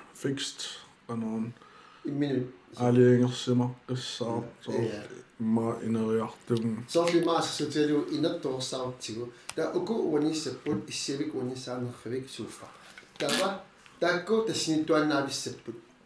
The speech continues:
Speaker 2: Тэсэлт таамаг энэ, энэ аақкисуарнаа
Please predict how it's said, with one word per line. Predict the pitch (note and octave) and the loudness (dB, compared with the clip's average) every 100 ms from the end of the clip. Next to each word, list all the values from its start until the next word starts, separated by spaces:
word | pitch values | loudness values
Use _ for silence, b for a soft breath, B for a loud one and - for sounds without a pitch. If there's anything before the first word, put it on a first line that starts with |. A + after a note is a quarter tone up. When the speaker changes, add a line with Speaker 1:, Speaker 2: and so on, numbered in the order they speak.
| _ _ _ - - - D#3 | _ _ _ -20 -20 -12 -4
Speaker 2:
Тэсэлт | C#3 - F3 E3 - - | -2 2 2 2 0 2
таамаг | D#3 E3 D3+ - | 4 4 2 -2
энэ, | D3+ D3 - E3 | -2 -2 0 0
энэ | D#3 D3 | 0 2
аақкисуарнаа | C#3+ - D3+ - E3 E3+ D#3 | -2 0 2 4 2 0 0